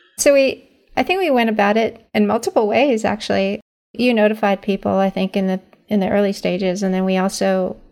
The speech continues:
went about a transition period, which was, like, the second phase of it.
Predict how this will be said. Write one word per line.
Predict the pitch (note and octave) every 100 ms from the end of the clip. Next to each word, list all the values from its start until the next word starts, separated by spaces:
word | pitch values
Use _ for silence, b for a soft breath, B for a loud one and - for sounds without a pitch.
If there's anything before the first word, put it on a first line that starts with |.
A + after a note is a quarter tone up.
| _
went | G#3 G3+
about | G3 F#3+ F#3 - - -
a | G#3+
transition | G#3+ F#3+ G3 G#3 - G3
period, | - G3+ G3+ F#3 F#3+ A3 - _ _
which | G#3+
was, | G#3+ G3+
like, | G#3
the | -
second | G#3+ - - -
phase | - - G#3+ G#3+
of | -
it. | - -